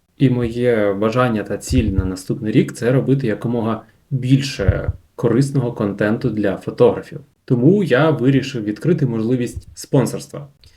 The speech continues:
Це дозволить мені сфокусуватися на темах та писати більш цікаві та корисні сценарії, а такі рутинні задачі, як монтаж, делегувати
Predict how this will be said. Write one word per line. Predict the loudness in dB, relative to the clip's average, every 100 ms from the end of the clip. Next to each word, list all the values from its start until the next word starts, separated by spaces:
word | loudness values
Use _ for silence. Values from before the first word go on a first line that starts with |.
| -20 -4
Це | 4 4
дозволить | 4 2 2 2 2
мені | 2 4 4
сфокусуватися | 4 2 2 2 -2 2 4 2 0 -6 -6 -6
на | -4 -4 -6 -8 _ _ 0
темах | 2 2 -2 -6 -6
та | -2 0 -2 -6 -14 _ _ -2
писати | 0 2 0 0
більш | 0 4 4 2 -8 -6
цікаві | -4 0 0 2 -2
та | -2 -4
корисні | -2 2 2 2 -4 -6
сценарії, | -2 0 2 0 -2 -6 _
а | -2 0
такі | -2 -2 4 6 6 4 0 -4 _ -2
рутинні | 2 6 8 6
задачі, | 4 -2 -2 -4
як | -8
монтаж, | -4 -2 0 -2 -4
делегувати | 0 2 2 0 -2 0 -2 0 0 0